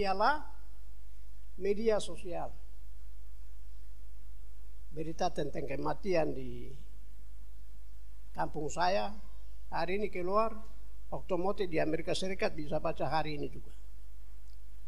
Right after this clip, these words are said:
Jadi dia sudah mengikat kita semua hari ini. Eh, itu berarti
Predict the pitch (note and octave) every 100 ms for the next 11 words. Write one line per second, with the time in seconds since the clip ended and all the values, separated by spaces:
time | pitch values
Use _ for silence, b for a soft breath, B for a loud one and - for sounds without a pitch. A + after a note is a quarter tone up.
0 | - G#3+ C4+ C#4+ D#4 D4+ C4 A#3+ B3 B3
1 | - - - - - - - G#3+ B3 E4+
2 | F4+ D4 - D#4+ - A#3 G3 G3 D3+ -
3 | - - - - - - - - - -
4 | - - - - - - - - - -
5 | - - - E3 F3+ E3+ C#3+ A#2+ - -
6 | - - - - - - - - - -
7 | - - - - - - G3+ E3 D#3+ D#3
8 | D3+ D3 D3+ - - - - - - -
9 | - - - - - - - - - -
10 | C4 F#4 B3 G#3+ F#3+ - D4 E4